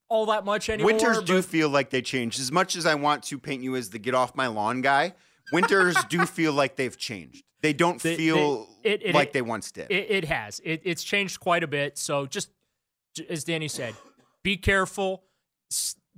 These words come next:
Speaker 1: get out of the way of the snow plows. Let those guys do their job so that they can keep the road safe for you.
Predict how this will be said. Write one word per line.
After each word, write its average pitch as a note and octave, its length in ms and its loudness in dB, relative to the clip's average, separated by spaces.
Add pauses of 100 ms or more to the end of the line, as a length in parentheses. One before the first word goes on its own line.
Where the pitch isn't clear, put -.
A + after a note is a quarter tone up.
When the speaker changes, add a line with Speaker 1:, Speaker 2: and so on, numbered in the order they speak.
Speaker 1:
get F3 160 2
out A3 180 6
of G#3+ 80 -4
the G#3 60 0
way G3+ 200 2
of F#3+ 60 -2
the F#3+ 80 -2
snow F#3+ 320 0
plows. F3 560 -2
Let D#3 260 -2
those G3 220 -2
guys F#3 320 -2
do F3+ 200 -4
their E3+ 200 -2
job D#3+ 480 0
so C#3 200 -10
that C3+ 100 -12
they D3 160 -6
can D3+ 140 -14
keep D3 180 -14
the C3+ 80 -10
road C3 240 -6
safe C3 260 -4
for B2+ 240 -10
you. B2+ 200 -4